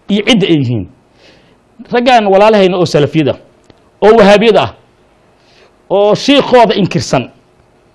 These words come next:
oo aan ogolayn maanta wahaabi hata inaad tiraahdo, oo ka carara, waxaa la yaab leh. Ani Sheikh Cabdiqaadir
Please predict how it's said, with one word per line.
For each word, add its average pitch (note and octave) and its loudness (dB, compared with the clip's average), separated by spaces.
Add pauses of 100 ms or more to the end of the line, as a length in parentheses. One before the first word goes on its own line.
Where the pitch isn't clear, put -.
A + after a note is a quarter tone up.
(880)
oo E3 0
aan G#3 2
ogolayn A3 4
maanta A3+ 2
wahaabi G3+ 4
hata G3+ 2
inaad G#3 0
tiraahdo, G#2+ -2
oo C#3+ -2
ka F#3 -4
carara, D#3 -2
waxaa D#3 -4
la G3+ 0
yaab G3+ -2
leh. G#2+ -8 (460)
Ani F3+ -4
Sheikh E3+ -4
Cabdiqaadir D#3+ -4